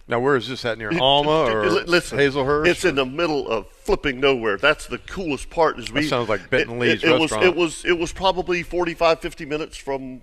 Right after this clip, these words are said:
Speaker 2: from my place
Speaker 1: Mm-hmm.
Speaker 2: through all the back roads and stuff. And, and, you know, I thought it would be in a little town or something like that.
Speaker 1: No.
Speaker 2: It's, it's in the middle of a
Speaker 1: That's
Speaker 2: cow
Speaker 1: so funny, isn't it?
Speaker 2: pasture.
Speaker 1: Isn't that
Speaker 2: And, and,
Speaker 1: funny?
Speaker 2: and, and, I mean, there is, Kirk, there is nothing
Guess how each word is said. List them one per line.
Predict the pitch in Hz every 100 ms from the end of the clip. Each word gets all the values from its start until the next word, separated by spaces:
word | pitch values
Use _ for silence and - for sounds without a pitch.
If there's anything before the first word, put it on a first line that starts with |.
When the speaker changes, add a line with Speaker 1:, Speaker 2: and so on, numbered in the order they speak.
| -
Speaker 2:
from | 127
my | 127
place | 143 160 170 -
Speaker 1:
Mm-hmm. | 113 110 110 120
Speaker 2:
through | 156
all | 139 139
the | 131
back | 131 139 -
roads | 135 147 143
and | 156
stuff. | - 170 165 - - - - - - 135
And, | 151 -
and, | 165
you | 214
know, | 208 220
I |
thought | 262 233 226
it | 175
would | 151
be | 165
in | 156
a | 127
little | 123 107 101
town | - 214 214 202 196 185 165
or | 127 120
something | - 190 165
like | 151 139
that. | 202 196 - - - - - - - - - 127
Speaker 1:
No. |
Speaker 2:
It's, | 117 101 - - - - -
it's | 247 247
in | 190
the | 151
middle | 156 160
of | 135
a | 110 -
Speaker 1:
That's | 123
Speaker 2:
cow | 175
Speaker 1:
so | 175
funny, | - 123 101 110
isn't | 110
it? | 101
Speaker 2:
pasture. | 85 -
Speaker 1:
Isn't |
that | 160 165
Speaker 2:
And, | 185
and, |
Speaker 1:
funny? | - 190
Speaker 2:
and, | 175
and, | 185
I |
mean, | 170 -
there | 202 185
is, | 131 - - - -
Kirk, | 185 147 - 127
there | 175 190
is | 147 110
nothing | 123 131 151 160 - 123 101